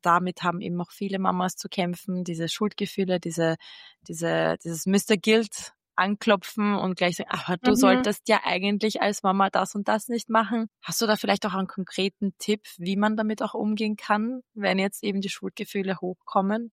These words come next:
Speaker 2: Ah, Schuld ist so ein großes, großes Wort.
Speaker 1: <laughs>
Speaker 2: Also ich merk gerade so, mein Sohn sagt zum Beispiel ganz gerne momentan, „Mama, du bist schuld.“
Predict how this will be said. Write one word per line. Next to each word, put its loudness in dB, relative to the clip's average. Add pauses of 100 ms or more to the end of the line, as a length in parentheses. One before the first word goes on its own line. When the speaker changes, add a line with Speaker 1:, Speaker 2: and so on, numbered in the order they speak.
Speaker 2:
Ah, 0
Schuld 0
ist 0
so 2
ein 2
großes, 4
großes 4
Wort. 8
Speaker 1:
<laughs> 8 (380)
Speaker 2:
Also 6
ich 6
merk 6
gerade 4
so, 0
mein 6
Sohn 4
sagt 0
zum -4
Beispiel -2
ganz -2
gerne 0
momentan, -2
„Mama, 4
du 0
bist 0
schuld.“ -2